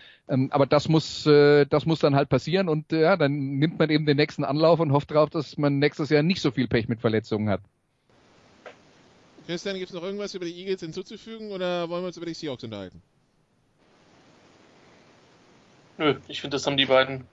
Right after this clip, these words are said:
Speaker 3: gerade wunderbar zusammengefasst. Ich würde in die Lobeshymnen, vor allen Dingen, äh, den Coaching-Staff der Eagles damit einstimmen. Es war
Speaker 1: Ja.
Speaker 3: eine super Leistung und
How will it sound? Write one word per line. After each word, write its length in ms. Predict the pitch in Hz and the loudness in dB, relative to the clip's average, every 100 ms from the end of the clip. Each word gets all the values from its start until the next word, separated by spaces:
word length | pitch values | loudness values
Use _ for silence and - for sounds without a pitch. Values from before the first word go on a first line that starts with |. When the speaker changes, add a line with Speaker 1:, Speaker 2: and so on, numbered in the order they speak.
| - | -10
Speaker 3:
gerade 180 | 131 | -8
wunderbar 360 | 135 143 139 131 | -2 0 4 2
zusammengefasst. 680 | 139 135 131 131 123 127 - | 0 -2 -2 -4 -8 -10 -8
Ich 120 | 113 | -6
würde 160 | 135 131 | -6 -4
in 60 | |
die 80 | 131 | -4
Lobeshymnen, 680 | 127 139 139 - 143 135 127 | 2 2 2 -2 -2 -2 -2
vor 140 | - | 0
allen 240 | 135 131 131 | 0 0 -8
Dingen, 0 | |
äh, 360 | - - - - | -10 -10 -10 -12
den 120 | 131 | -8
Coaching-Staff 640 | - 135 - 123 - 127 | 0 0 0 -6 -2 -2
der 120 | - | -2
Eagles 260 | 131 127 120 | -10 -10 -10
damit 220 | 127 123 | -10 -8
einstimmen. 420 | - 127 - 127 127 | -10 -10 -10 -12 -12
Es 160 | - | -8
war 200 | 131 127 - - | -4 -6 -8 -8
Speaker 1:
Ja. 120 | 117 127 - | -2 -2 -2
Speaker 3:
eine 80 | - | -4
super 260 | 131 139 151 | -2 2 4
Leistung 420 | 135 135 - 131 | 6 4 0 -8
und 260 | 123 123 | -10 -12